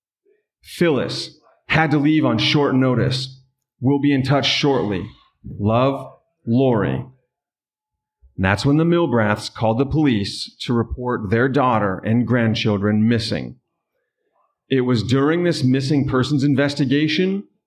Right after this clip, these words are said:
that the truth of Lori's new boyfriend, Greg, revealed itself. Lori Duncan, the hard-working single mother with a heart of gold, let Greg Nicholson move into their home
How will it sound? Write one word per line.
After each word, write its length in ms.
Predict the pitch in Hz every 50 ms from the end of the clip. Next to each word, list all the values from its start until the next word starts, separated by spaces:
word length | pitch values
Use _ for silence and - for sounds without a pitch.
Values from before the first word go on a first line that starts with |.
| _ _ _ _
that 140 | - 127 123 -
the 60 | 113
truth 680 | - - - 156 165 156 120 92 - - - - - - - _ _ _ _ _ _ _ -
of 160 | 117 107 101
Lori's 480 | 104 107 120 131 131 131 123 110 120
new 160 | 120 120 117 107
boyfriend, 840 | 95 95 120 127 156 170 160 - - 107 92 85 82 82 80 - - _ _ - 110 98
Greg, 560 | 101 113 135 143 127 107 95 95 98 95 - - _ _ _ _ - - - _ _ -
revealed 480 | 113 117 131 123 113 127 131 127 113 101
itself. 600 | 104 - - - - 73 - - - - - - - _ _ _ _ _ _ _ _ _ _ _ _ _ _ _ _ _ _ _ _ _ _ _ _ _ _ _ _
Lori 340 | 110 113 135 143 147 131 120
Duncan, 720 | - 127 127 156 190 180 139 113 95 90 71 - - - - _ _ _ _ _ - - _ _ _ _ _ _ -
the 180 | 110 104 107
hard-working 760 | 92 90 117 120 123 127 113 110 117 123 120 123 139 120 117 110
single 440 | - - - 135 131 131 127 123
mother 420 | 113 110 110 113 117 131 151 170 170
with 200 | 139 120 - -
a 80 | 101
heart 260 | 92 90 113 113 120 120
of 200 | 104 98 90 -
gold, 580 | - 104 101 104 117 143 170 175 - - - - _ _ _ _ _ _ _ _ _ _ _ _ -
let 320 | 110 117 156 165 143 127
Greg 360 | - 120 131 135 151 - 123 110
Nicholson 640 | 107 107 117 131 131 165 143 - - 127 113 110 107
move 260 | 110 117 127 139 123
into 300 | 123 - 113 117 110 139
their 220 | 131 143 143 127 113
home 560 | 95 95 110 98 95 101 123 151 170 -